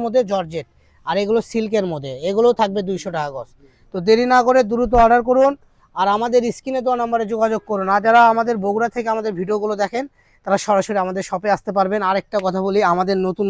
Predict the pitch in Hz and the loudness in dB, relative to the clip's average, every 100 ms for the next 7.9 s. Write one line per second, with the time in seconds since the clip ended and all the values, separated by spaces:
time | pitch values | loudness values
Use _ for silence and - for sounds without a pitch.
0 | 185 180 175 180 190 180 156 185 175 - | 0 -2 -4 -10 -8 -6 -6 -10 -14 -12
1 | 156 143 - 127 - - - - - - | -12 -12 -18 -20 -20 -20 -20 -20 -20 -8
2 | 175 202 247 269 302 - - - - _ | 0 4 6 6 4 -2 -20 -20 -20 _
3 | 143 180 226 233 202 220 214 262 330 - | -4 2 4 2 4 2 6 6 6 2
4 | _ _ - 196 226 233 254 262 247 277 | _ _ 2 4 6 4 4 2 4 2
5 | - 220 247 254 269 269 220 240 247 262 | 4 4 4 4 2 2 2 2 6 6
6 | 254 180 214 254 240 240 214 208 190 175 | 4 0 6 6 6 2 2 2 2 -2
7 | 202 247 _ 208 247 277 277 269 294 | -4 -6 _ 4 4 4 4 4 4